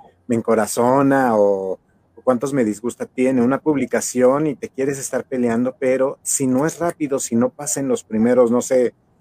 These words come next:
en el primer día, hay gente que empieza a tener depresión o ansiedad, o también esta parte de los TikTok, eh, y Kuwait o, u otras de estas plataformas que también el mismo,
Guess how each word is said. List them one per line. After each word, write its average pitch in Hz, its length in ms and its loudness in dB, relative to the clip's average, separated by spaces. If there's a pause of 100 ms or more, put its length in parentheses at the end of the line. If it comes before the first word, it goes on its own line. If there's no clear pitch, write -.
(180)
en 120 120 2
el 120 100 2
primer 123 380 2
día, 123 420 2 (440)
hay 120 120 -4
gente 143 320 -4
que - 100 -6
empieza 117 320 -4
a - 20 -14
tener 110 320 0
depresión 113 480 -2
o 131 40 2
ansiedad, 120 520 0 (140)
o 107 360 -2 (100)
también 117 340 0
esta 143 220 -8
parte - 300 -6
de 143 80 4
los 117 160 -4
TikTok, 113 480 -2
eh, 95 440 0 (160)
y 92 720 -12 (160)
Kuwait 120 580 4
o, 92 340 -6
u 104 120 -4
otras 117 340 2
de 113 100 4
estas 110 440 -2 (420)
plataformas 120 640 2
que 117 100 -2
también 110 340 2
el 113 100 2
mismo, 113 520 2